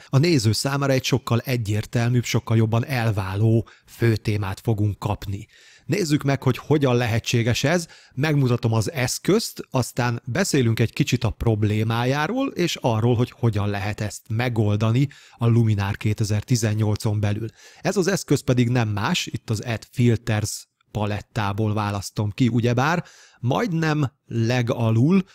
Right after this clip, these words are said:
a Professional részben találjuk a Split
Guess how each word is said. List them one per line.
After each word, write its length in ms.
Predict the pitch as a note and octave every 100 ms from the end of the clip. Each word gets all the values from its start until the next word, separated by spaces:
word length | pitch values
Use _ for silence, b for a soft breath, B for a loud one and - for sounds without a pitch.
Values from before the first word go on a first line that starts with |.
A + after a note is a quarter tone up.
| b
a 100 | A2
Professional 880 | - D3+ E3+ B2 G#2+ - A2 G#2+ G#2
részben 600 | A2 A#2+ G2+ G2+ C#3 D3+ - _ _
találjuk 640 | - A2 G#2 F#2+ A2+ F3 - b b
a 120 | A#2
Split 600 | - - D#3 G3 F#3 -